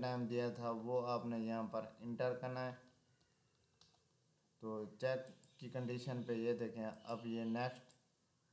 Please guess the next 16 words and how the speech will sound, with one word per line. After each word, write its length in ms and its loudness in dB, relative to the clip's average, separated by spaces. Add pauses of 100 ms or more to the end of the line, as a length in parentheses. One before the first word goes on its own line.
(120)
next 500 -6
execute, 640 -4 (1040)
Execute 600 0
करने 260 2
के 120 0
बाद 400 2 (100)
इसको 320 0
execute 560 0
करना 200 -2
है। 140 -2
उसके 400 -8
बाद 300 -2 (300)
एक 220 -6
और 180 6
script 520 0
है। 120 4